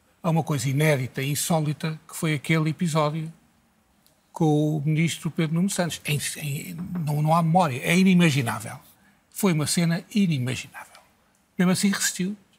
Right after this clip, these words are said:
aparece com trinta e oito por cento, portanto um desgaste mínimo.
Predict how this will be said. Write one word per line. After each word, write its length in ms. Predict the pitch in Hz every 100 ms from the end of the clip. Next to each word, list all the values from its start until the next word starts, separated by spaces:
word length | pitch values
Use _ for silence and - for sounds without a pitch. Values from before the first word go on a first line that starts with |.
| -
aparece 300 | 147 147 -
com 160 | 170
trinta 380 | 139 175 160 139
e 40 |
oito 160 | 127 117
por 100 | -
cento, 220 | - 120 104
portanto 240 | - 131
um 20 |
desgaste 540 | 120 131 143 139 - - - - _
mínimo. 360 | 170 147 107